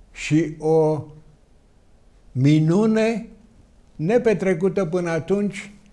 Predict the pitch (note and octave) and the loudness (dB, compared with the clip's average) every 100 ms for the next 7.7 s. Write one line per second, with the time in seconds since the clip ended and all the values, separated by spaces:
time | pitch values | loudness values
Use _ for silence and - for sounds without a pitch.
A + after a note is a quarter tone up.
0 | - - - G3 F#3+ - F3+ F3 G3+ F#3 | -20 -20 -6 -6 -6 -6 -2 2 2 4
1 | F#3 F#3 G#3 D#3+ C#3 D#3 D3+ - F#3 F#3+ | 2 2 0 0 0 2 0 0 -2 -2
2 | - E3+ E3+ E3+ - D3+ G#2 D#2+ - - | -4 -6 -4 -6 -2 -2 -2 -8 -16 -20
3 | - _ - - - - - - E3 F3+ | -20 _ -20 -20 -20 -20 -14 -4 0 2
4 | A3 F3 E3+ B3+ - - - _ - - | 2 2 0 0 -4 -14 -20 _ -18 -14
5 | - - - - - A3+ A3+ - - - | -14 -16 -20 -8 0 0 0 -4 -12 -20
6 | - - - C#3+ D3+ D3 F#3+ A3 - G3 | -20 -20 -8 -4 -2 -2 -4 -4 0 2
7 | F3+ E3+ C3+ C3+ G3+ - - | 2 2 4 4 2 -2 -10